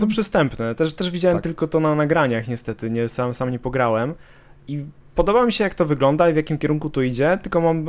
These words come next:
Speaker 2: właśnie na podstawie tej, tej bety, czy co to tam nie jest, obawy o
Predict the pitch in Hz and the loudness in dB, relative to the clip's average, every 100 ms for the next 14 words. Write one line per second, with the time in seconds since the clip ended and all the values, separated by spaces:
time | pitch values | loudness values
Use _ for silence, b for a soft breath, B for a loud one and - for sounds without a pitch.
0 | 147 - - - 143 135 135 156 147 147 | -10 -14 -20 -18 -10 -2 0 0 -2 -2
1 | - 151 135 135 139 131 127 123 123 120 | -2 -2 0 -2 2 2 2 0 -4 0
2 | 131 135 127 123 127 120 117 117 117 123 | 0 0 -8 -8 -12 -8 -6 -2 0 0
3 | 147 - b b b b - 123 139 147 | 0 -4 b b b b -8 2 2 2
4 | 139 139 - 123 123 123 123 | 2 0 2 2 4 4 2